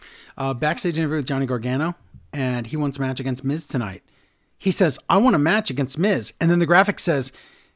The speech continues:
and then Patrick is like, "Johnny versus Miz next." It's like, please, what are we doing? And on SmackDown, it was, "Will you be in this War Games match?" when they already showed the graphic. What? Can you please just figure this out?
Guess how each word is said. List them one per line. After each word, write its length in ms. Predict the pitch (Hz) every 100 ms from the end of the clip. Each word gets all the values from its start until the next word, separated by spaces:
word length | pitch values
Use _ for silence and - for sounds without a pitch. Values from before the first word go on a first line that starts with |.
| _ -
and 140 | 165
then 180 | 160 156 _ _ _ -
Patrick 440 | 185 190 170 139
is 120 | 131
like, 240 | 135 123 - _ _
"Johnny 240 | 202 240 226
versus 300 | 190 175 156
Miz 240 | 254 180
next." 440 | 190 240 - - - _ _
It's 120 | -
like, 160 | 220 - - - 156 151
please, 380 | - - 285 269
what 340 | - 156 208 415
are 140 | 466
we 100 | 494 440
doing? 520 | 403 339 285 143 90 - - - _ - - -
And 120 | 196
on 100 | 185
SmackDown, 840 | - - 180 240 247 240 240 233
it 100 | 190
was, 240 | 147 143 - - -
"Will 240 | 139 175 190
you 220 | 170 180
be 280 | 135 175 185
in 160 | 170
this 280 | 165 156 -
War 160 | 131 165
Games 260 | 170 170
match?" 240 | 170 170 156
when 80 |
they 80 | 131
already 180 | 131 156
showed 220 | 143 160 139
the 60 |
graphic. 400 | 110 123 135 147
What? 300 | 123 120 214 - - _
Can 160 | - 247
you 60 |
please 440 | 381 - 208 196 196
just 240 | 180 -
figure 180 | 180 165
this 200 | 160 147
out? 320 | 135 143 196